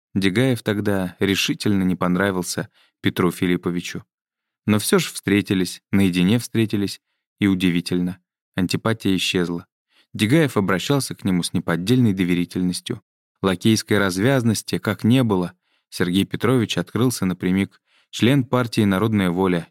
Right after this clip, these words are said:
нелегальный, сказал: «Ваши стихи нужны революции». Не газету предложил,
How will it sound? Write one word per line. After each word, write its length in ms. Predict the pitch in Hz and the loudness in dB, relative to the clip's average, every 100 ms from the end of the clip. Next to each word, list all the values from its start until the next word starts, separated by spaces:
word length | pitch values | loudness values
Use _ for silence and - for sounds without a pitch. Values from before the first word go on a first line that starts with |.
| - | -2
нелегальный, 680 | 95 92 92 95 90 85 - _ | 0 2 2 0 0 -4 -12 _
сказал: 500 | - - 92 95 104 104 _ _ _ - | -18 -4 -2 0 -2 -4 _ _ _ -6
«Ваши 360 | 90 127 - | -2 0 0
стихи 560 | 120 - 104 - 101 98 - | -2 -2 -4 -2 -2 -2 -4
нужны 300 | 104 95 98 | -2 2 2
революции». 720 | 110 104 95 92 87 - 85 101 _ _ _ - | 2 2 0 0 -4 -6 -8 -10 _ _ _ 0
Не 180 | 101 | 2
газету 460 | 101 101 95 139 139 | 4 2 2 2 0
предложил, 600 | - 101 101 92 92 87 | -2 -2 0 0 -4 -6